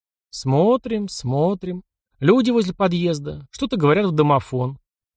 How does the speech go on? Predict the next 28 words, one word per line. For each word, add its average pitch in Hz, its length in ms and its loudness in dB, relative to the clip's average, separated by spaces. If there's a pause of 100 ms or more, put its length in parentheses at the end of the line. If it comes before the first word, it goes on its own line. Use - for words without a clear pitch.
Вспыхнул 214 520 0
свет 156 340 -4
в 190 80 0
окне 135 300 0
той 196 140 -2
самой 131 340 -2
квартиры. 135 580 -2 (680)
Готовность. 143 840 0 (120)
Вошли 139 320 -2
в - 60 -8
подъезд. 170 460 -2 (280)
К - 40 -10
нему? 226 280 4 (260)
К - 80 -16
нему. 123 460 2 (420)
Штора 294 320 0
не 254 140 4
задёрнута. 185 640 2
Видно, 226 320 0
как 139 200 0
гости 160 320 0
прошли 147 360 -2
в 202 60 -2
гостиную, 143 600 0
сели 233 300 -2
возле 202 280 -2
камина. 131 520 0 (960)
Микрофон. 147 640 0